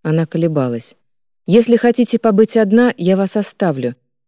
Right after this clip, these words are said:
Вернусь, когда всё закончится, и отведу к себе. Мне нужно выйти". Два часа. Или три. Риховский сказал, полиция едет. Он ведь так сказал?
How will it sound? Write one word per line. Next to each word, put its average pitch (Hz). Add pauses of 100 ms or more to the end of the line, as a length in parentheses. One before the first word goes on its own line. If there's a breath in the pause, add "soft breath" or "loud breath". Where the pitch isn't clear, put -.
(140)
Вернусь, 226
когда 214
всё 220
закончится, 170 (300)
и 190
отведу 202
к -
себе. 127 (520)
Мне 202
нужно 190
выйти". 139 (880)
Два 160
часа. 127 (500)
Или 190
три. 139 (600)
Риховский 190
сказал, 190
полиция 190
едет. 165 (420)
Он 214
ведь 214
так 311
сказал? 143